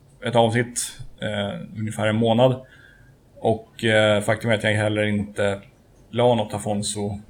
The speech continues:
någon Afonso-trippel i det senaste avsnittet, utan det var först i avsnittet dessförinnan. Alltså avsnitt sjutton, som är, ja, det är nog över en månad sedan nu.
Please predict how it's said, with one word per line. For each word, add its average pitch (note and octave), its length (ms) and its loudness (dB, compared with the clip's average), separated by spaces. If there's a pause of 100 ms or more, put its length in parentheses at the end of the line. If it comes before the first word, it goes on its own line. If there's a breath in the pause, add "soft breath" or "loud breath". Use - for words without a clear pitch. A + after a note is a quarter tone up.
(560)
någon A#2 160 2
Afonso-trippel G#2 760 0
i G#2+ 80 -6
det G#2 100 -4
senaste A2+ 360 2
avsnittet, G#2 320 -2
utan G2+ 160 -4
det G2+ 60 -2
var G#2 100 -2
först - 400 -10
i G#2+ 220 -10 (380)
avsnittet G#2 640 -8
dessförinnan. G#2 640 2 (840 loud breath)
Alltså G#2+ 260 0
avsnitt G#2 240 -2
sjutton, C#3 680 4 (140)
som G#2+ 240 -10
är, G2+ 200 -2
ja, G#2 140 2
det A#2 80 4
är A2 60 4
nog G2+ 300 -2 (220)
över G#2 200 -2
en G#2 80 0
månad G2+ 260 -2
sedan G#2 160 -4
nu. G2+ 160 -2